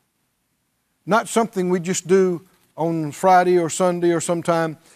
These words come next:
but a way we should function every day. A part of our lifestyle,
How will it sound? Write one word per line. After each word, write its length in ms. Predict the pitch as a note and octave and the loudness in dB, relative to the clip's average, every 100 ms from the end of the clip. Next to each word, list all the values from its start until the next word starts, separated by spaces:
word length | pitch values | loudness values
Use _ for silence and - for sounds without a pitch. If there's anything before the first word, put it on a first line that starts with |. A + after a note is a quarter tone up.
| _ _ - | _ _ -10
but 300 | C3 F3 F3 | 2 2 4
a 100 | D#3+ | 0
way 580 | D3 D3 G#3 A3 A3 G3+ _ - | 0 2 4 4 0 -6 _ -4
we 200 | E3 G3+ | -2 -2
should 260 | - D3 | -4 -6
function 760 | - - G#3 - - D3 B2+ B2 _ _ - | -2 2 2 0 -12 -12 -12 -18 _ _ -4
every 320 | E3 C3+ D3+ | -2 0 -2
day. 240 | C#3 A#2+ - _ _ _ _ _ _ _ _ _ - | -2 -4 -8 _ _ _ _ _ _ _ _ _ -6
A 100 | D3+ | -6
part 440 | - - G3 F#3 E3+ | -4 2 4 4 0
of 220 | D#3+ D#3 | 0 2
our 340 | D3+ D3 C#3 _ _ _ _ | 4 2 0 _ _ _ _
lifestyle, 920 | C#3 F3+ F3 - - F#3 D3 F2+ F2+ | 2 4 4 -2 0 0 0 -4 -14